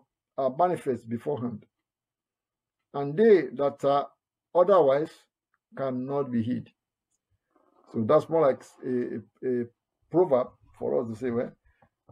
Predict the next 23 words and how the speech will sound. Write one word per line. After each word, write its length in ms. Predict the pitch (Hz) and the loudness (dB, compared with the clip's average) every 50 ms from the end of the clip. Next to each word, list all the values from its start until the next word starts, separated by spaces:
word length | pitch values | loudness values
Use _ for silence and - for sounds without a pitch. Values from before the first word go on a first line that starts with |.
| - _ _ _ _ _ | -20 _ _ _ _ _
some 200 | - - 139 127 | -8 -6 -6 -6
people, 460 | 120 165 175 180 180 185 208 - - _ _ _ _ _ _ _ _ _ _ - | -6 -4 -2 0 0 0 0 -2 -8 _ _ _ _ _ _ _ _ _ _ 0
just 220 | 165 170 175 160 147 | 0 0 2 0 0
right 260 | 151 175 180 160 - | 0 0 0 0 -2
now, 200 | 151 151 160 160 | -4 -2 -2 -2
you 60 | 147 120 | -2 -2
can 240 | - 131 123 117 | -2 -4 -4 -4
tell 180 | - 175 170 147 | -2 -2 -2 0
that 280 | 127 127 123 120 117 - - - - | 0 0 -2 -2 -6 -10 -16 -12 -6
they 120 | 120 120 | -4 -2
are 140 | 120 117 120 | -2 0 0
on 80 | 120 117 | 0 0
their 180 | 117 117 113 123 | 0 0 -2 -2
way 140 | 147 147 | -4 -6
to 200 | 123 - 123 117 | -4 -2 -2 -2
hell, 280 | 113 107 - 113 107 107 - _ _ _ - - | -2 -2 -6 -6 -8 -10 -14 _ _ _ -14 -10
the 100 | 117 107 | -6 -4
way 120 | 110 127 | -2 -2
they 100 | 123 120 | 0 0
are 80 | 110 110 | -2 -2
living 200 | 117 120 131 123 | -2 -2 -2 -2
their 140 | 113 107 104 | -2 -2 -2
life. 180 | 104 104 101 | -4 -8 -10